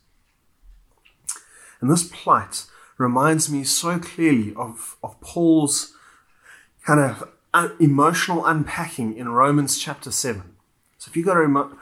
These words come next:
Romans chapter seven, bring it up on the screen, Paul writes and he says this, he says, "I don't understand what I do.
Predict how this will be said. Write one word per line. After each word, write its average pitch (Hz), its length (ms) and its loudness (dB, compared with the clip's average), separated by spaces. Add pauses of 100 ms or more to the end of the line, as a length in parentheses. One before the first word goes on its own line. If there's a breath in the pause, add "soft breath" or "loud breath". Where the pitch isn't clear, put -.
(140 loud breath)
Romans 139 340 0
chapter 143 260 -6
seven, 135 500 -2 (260 loud breath)
bring 151 160 -2
it 143 60 2
up 143 140 -2
on 131 100 -4
the 120 80 -6
screen, 120 520 -6 (420)
Paul 165 200 2
writes 147 320 2
and 135 80 -2
he 135 60 -4
says - 260 -4
this, 110 140 -10
he 131 60 -14
says, 135 300 -10 (360 loud breath)
"I 151 100 -2
don't 220 380 0
understand 151 720 -2
what 113 140 -4
I 110 100 -6
do. 101 240 -16